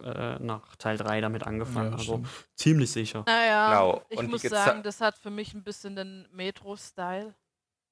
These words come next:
Speaker 3: Wenn sich's blöd
Speaker 4: Es hat,
Speaker 3: anhört,
Speaker 4: es hat,
Speaker 3: sorry.
Speaker 4: es hat nichts mit Metro zu tun.
Speaker 1: Absolut
Speaker 4: Fallout,
Speaker 1: nicht.
Speaker 4: Me-,
Speaker 1: Also,
Speaker 4: Metro,
Speaker 1: außer
Speaker 4: Metro
Speaker 1: Postapokalypse, aber, äh
Speaker 4: Außer Postapokalypse. Aber Metro ist ein lineares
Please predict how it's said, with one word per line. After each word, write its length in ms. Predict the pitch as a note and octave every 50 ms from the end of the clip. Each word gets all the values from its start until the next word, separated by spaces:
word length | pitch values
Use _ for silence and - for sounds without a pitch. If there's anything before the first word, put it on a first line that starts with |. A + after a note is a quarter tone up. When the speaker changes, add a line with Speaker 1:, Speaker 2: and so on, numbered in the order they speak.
| _ _ _ _ _ _ _ - B2+ - - _
Speaker 3:
Wenn 180 | F3+ F#3 F#3+ -
sich's 160 | - D3+ -
blöd 220 | - - F#3+ F#3 C#3+
Speaker 4:
Es 120 | - E3+
hat, 140 | E3 D3 C#3+
Speaker 3:
anhört, 220 | F3+ F#3 F#3 G3+ -
Speaker 4:
es 120 | C#3 -
hat, 80 | D#3+ D3 F#3
Speaker 3:
sorry. 160 | F#3+ A3 A3+ - _ _
Speaker 4:
es 160 | - D3 -
hat 180 | - C#3+ - -
nichts 340 | B2+ C3+ D#3+ E3 - - -
mit 180 | D#3 - _
Metro 320 | - B2 B2 B2+ - - C3
zu 140 | - - -
tun. 380 | _ - A2+ G#2+ G#2+ A#2 A2+ - _ _
Speaker 1:
Absolut 180 | - B2 A#2+ B2
Speaker 4:
Fallout, 240 | A#2+ A#2+ B2+ B2+ -
Speaker 1:
nicht. 220 | B2+ A#2+ A2+ A2+ B2
Speaker 4:
Me-, 180 | B2+ D3+ F3
Speaker 1:
Also, 180 | B2 A#2+ B2 A#2+
Speaker 4:
Metro, 320 | C3 D3+ F3 E3+ - - C3+
Speaker 1:
außer 260 | D3+ D#3+ D#3 C#3 C3+
Speaker 4:
Metro 180 | C#3 D#3 E3+
Speaker 1:
Postapokalypse, 840 | F3 - D#3+ D3+ D3+ D3 B2 - B2 A#2 A#2 A2+ - - - - A#2 G#2
aber, 420 | E2+ F2+ A2 G#2+ A2 A2 - - -
äh 40 | -
Speaker 4:
Außer 220 | C3+ C3+ - -
Postapokalypse. 840 | - - C#3+ - - A2+ G#2 - - - G2+ F#2+ F#2 F#2 - -
Aber 180 | G2 G2 G2+ G#2
Metro 360 | G#2+ A#2 C#3 E3 D#3 - -
ist 180 | C3+ C3 - -
ein 180 | C3+ A#2+ A2+
lineares 680 | A2 B2+ D3 D#3+ D3+ C#3 B2+ B2+ C3 C3+ B2 - - -